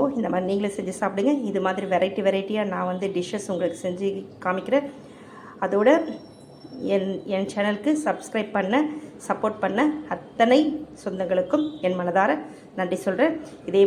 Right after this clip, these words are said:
மாதிரி எனக்கு தொடர்ந்து ஆதரவு கொடுங்க. Thanks for watching.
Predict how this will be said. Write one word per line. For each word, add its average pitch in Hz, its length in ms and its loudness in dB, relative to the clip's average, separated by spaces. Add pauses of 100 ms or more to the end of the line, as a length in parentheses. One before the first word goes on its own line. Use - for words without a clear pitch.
மாதிரி 208 220 2 (100)
எனக்கு 170 240 0
தொடர்ந்து 190 300 2
ஆதரவு 196 260 2
கொடுங்க. 185 240 4 (320)
Thanks 196 260 0
for 285 100 4 (300)
watching. 185 260 0